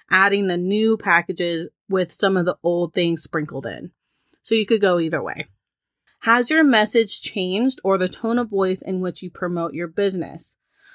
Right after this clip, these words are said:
A lot of businesses may have to pivot and tweak on how they do things depending on the climate of the environment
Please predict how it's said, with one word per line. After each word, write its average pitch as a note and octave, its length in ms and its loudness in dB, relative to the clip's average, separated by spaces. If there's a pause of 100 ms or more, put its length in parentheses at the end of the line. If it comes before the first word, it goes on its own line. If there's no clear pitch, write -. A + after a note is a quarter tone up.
(220)
A F#3 80 -4
lot F#3 360 4
of B3 100 0
businesses A#3+ 560 0
may G3+ 220 -2
have G3 340 0
to G#3 200 0
pivot G3+ 640 -2
and G3+ 180 -2
tweak A3 400 -4 (100)
on F3+ 540 -2 (120)
how G3 200 -2
they G3+ 160 0
do F#3+ 220 -6
things F#3 280 -2
depending F#3+ 380 -2
on F#3 80 0
the F3+ 80 -2
climate F#3+ 440 -2
of G3+ 100 0
the G3+ 120 -2
environment E3+ 600 -2